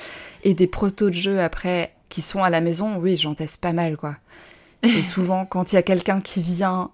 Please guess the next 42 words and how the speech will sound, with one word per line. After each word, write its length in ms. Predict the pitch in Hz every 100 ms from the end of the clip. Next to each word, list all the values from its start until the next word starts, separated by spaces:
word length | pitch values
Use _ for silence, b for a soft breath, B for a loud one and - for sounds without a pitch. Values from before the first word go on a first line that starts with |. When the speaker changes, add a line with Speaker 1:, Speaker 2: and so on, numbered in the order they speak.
| -
Speaker 1:
en 140 | 185
week-end 320 | 175 175 180 180
chez 180 | -
nous, 240 | 175 190 240
c'est 280 | - 180 -
aussi 300 | 175 170 202
potentiellement 640 | 196 185 175 180 180 180
un 100 | 175
auteur 300 | 175 175 180
à 80 | 160
côté 320 | 165 175 190
Speaker 2:
Ouais. 120 | 202 -
Speaker 1:
et 60 | 190
il 80 | 185
a 80 | 175
ramené 260 | 165 165 185
des 120 | 180
prototypes 440 | - 180 175 190
dans 140 | 170 175
sa 120 | 175
valise 520 | 160 165 208 196 190 _
et 180 | 180 190
il 40 | 185
veut 100 | 170
profiter 460 | 170 180 175 180 185
de 240 | 175 170
ce 400 | 170 180 165 160
petit 260 | 156 180 190
week-end 240 | 175 180
de 120 | 170
vacances 340 | 170 160 180 175
pour, 300 | - 196 170
euh, 420 | 160 156 156 160
nous 300 | 165 170 165
y 20 | 165
faire 200 | 180 151
jouer 220 | 170 160
aussi. 340 | 160 196 220 B B B B B B
Et 100 | - 165
donc, 300 | 170 170 -
euh, 140 | 160
ouais. 240 | 160 165